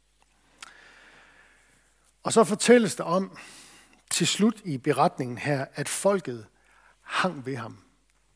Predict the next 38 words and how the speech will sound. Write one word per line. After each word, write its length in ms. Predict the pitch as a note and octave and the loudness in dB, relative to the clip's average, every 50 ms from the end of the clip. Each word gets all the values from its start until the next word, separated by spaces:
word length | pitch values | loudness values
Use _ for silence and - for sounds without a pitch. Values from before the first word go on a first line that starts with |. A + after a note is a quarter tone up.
| _ _ _ _ _ _ _ _ _ | _ _ _ _ _ _ _ _ _
for 200 | - - D#3 C3 | -4 -2 -2 -2
at 60 | G#2+ | 0
høre 180 | B2+ C3+ C#3 | -2 -4 -4
ham. 220 | B2 A2+ A2+ A2+ G#2+ _ _ _ _ _ _ | -4 -8 -12 -14 -18 _ _ _ _ _ _
Det 60 | D#3+ | -4
var 40 | D#3+ | -2
ikke 140 | F3+ E3+ E3+ | -2 0 0
alle, 160 | E3 G3+ A#3 | 0 0 0
der 60 | G#3 | -2
gjorde 340 | D#3 - C3 A2 A#2 B2 B2 | -4 -6 -8 -8 -8 -12 -12
det. 80 | A2 - _ _ _ _ - | -14 -20 _ _ _ _ -10
De 80 | - D3 | -4 -2
religiøse 380 | C#3+ C#3+ C#3+ G#3+ A3 G3 D#3+ E3+ | -2 -2 -2 -2 -4 -2 -2 -2
ledere, 300 | D3 C#3+ D#3+ F#3 F#3 D#3+ | 0 2 4 4 4 2
de 160 | C#3+ F3+ F3 | 0 -2 -2
følte 200 | - F3 D#3+ - | -2 -2 -2 -2
sig 100 | D3 C#3 | -6 -8
truet 380 | - - - F3+ G3 A3 G3+ | -6 -2 0 2 2 2 0
på 80 | - C3+ | -2 -6
deres 380 | A#2+ A#2+ A#2 A#2+ - - - A#2 | -8 -6 -8 -8 -8 -10 -10 -2
magt, 500 | B2 D3 E3 F#3+ - - - - - - - - - - - - - - - | 6 6 6 6 6 0 -8 -10 -10 -12 -16 -20 -20 -18 -18 -20 -20 -20 -6
men 160 | - D3+ D3 | -4 -2 0
der 60 | D#3+ D#3 | 0 -2
står, 280 | - - A#3 A3+ G3+ | -2 -4 -4 -2 -2
at 100 | F3+ - | -2 -4
folket, 460 | - - - A3+ A#3 A3+ E3+ D#3+ D3 | -4 -4 -2 0 0 0 -2 -4 -8
de 140 | D#3 G3 F#3 | -6 -8 -6
hang 360 | - - - G#3+ A3+ F#3+ F3 | -4 2 2 2 2 0 -4
ved 60 | D#3+ E3+ | -6 -6
Jesus 480 | D#3+ C#3 C#3 E3 E3+ - E3 C#3 - | -4 -4 -6 -6 -8 -10 -14 -16 -18
for 200 | - - - C#3+ | -16 -14 -12 -12
at 80 | B2+ - | -12 -8
høre 180 | C3+ C#3 D3+ | -8 -8 -8
ham. 200 | C#3+ A#2+ A2 - - _ _ _ _ _ _ _ _ _ _ _ _ _ _ _ - _ _ - - - - - - - - - - - - - - - - - - _ _ _ _ _ _ _ | -8 -12 -16 -20 -20 _ _ _ _ _ _ _ _ _ _ _ _ _ _ _ -20 _ _ -10 -10 -10 -10 -18 -20 -20 -20 -20 -20 -20 -20 -20 -20 -20 -20 -20 -20 _ _ _ _ _ _ _
Og 80 | - - | -10 -8
så 100 | - D#3 | -8 -8
tænker 320 | - - C#3+ D3+ D#3+ C#3 | -6 -4 -4 -4 -4 -6
jeg, 140 | A#2 - | -8 -10